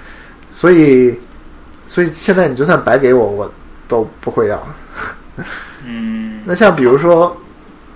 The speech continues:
Speaker 1: 呃，一个新的 MacBook Pro，我现在这个 MacBook Pro 是十三寸的旧版的，就很重的那个，不是 Retina。那比如假如有一个人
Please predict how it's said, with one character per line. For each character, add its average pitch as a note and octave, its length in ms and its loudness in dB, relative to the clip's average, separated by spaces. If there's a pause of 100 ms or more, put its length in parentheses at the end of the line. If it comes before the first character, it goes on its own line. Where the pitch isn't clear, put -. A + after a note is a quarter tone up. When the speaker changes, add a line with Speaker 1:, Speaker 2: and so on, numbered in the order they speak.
(400)
Speaker 1:
呃， B2 280 0
一 B2+ 140 -4
个 E3 120 0
新 E3+ 320 -4
的 A#2+ 580 4 (260)
MacBook C#3+ 460 0
Pro， A#2 360 0 (180)
我 B2+ 140 0
现 E3 140 -2
在 F3 120 0
这 E3 120 2
个 C#3+ 120 2 (340)
MacBook C#3 320 -2
Pro C3+ 240 0
是 B2 200 -2
十 B2 180 -6
三 C#3+ 220 0
寸 - 140 -4
的 A#2 80 -6
旧 D3 200 4
版 - 160 -6 (100)
的， - 60 -14
就 C3 140 -8
很 A2 200 -10
重 D3+ 220 -2
的 G#2+ 80 -8
那 G2+ 80 -14 (100)
个， - 80 -18 (400)
不 C3 120 -2
是 D3+ 100 -2
Retina。 C#3 400 0 (680)
那 D#3 260 2
比 B2+ 160 -4
如 C3 180 4
假 C#3 220 0
如 C#3+ 80 4
有 B2+ 100 2
一 A#2 40 -6
个 C#3 100 0
人 B2+ 280 -2